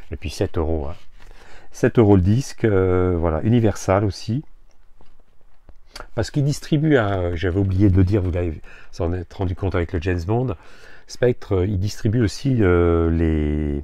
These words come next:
les disques pressés par Universal. Donc là, il s'agit, euh, d'un Various Artists Song Education three. Voilà. Avec Brian Ferry, Cool and the Gang, Bill Idol,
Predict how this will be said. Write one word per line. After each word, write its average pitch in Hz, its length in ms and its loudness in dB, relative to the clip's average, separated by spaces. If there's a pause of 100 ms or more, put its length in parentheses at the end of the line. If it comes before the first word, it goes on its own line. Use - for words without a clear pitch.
(140)
les 78 100 -4
disques 101 380 -4 (260)
pressés - 300 -4
par 87 180 -2
Universal. 98 520 -2 (580)
Donc 90 200 -2
là, 123 100 4
il 117 60 4
s'agit, 104 600 -2
euh, 85 220 -2
d'un 80 400 -6 (920)
Various 90 440 -2 (320)
Artists 101 480 -12
Song 120 260 -2
Education 98 480 -2
three. 110 400 -4 (800)
Voilà. 85 300 -4 (3500)
Avec 85 260 -2
Brian 85 300 -2
Ferry, 87 840 -2
Cool 85 200 -4
and 85 80 -2
the 82 180 -6
Gang, 82 300 -4
Bill 85 200 -4
Idol, 82 500 -4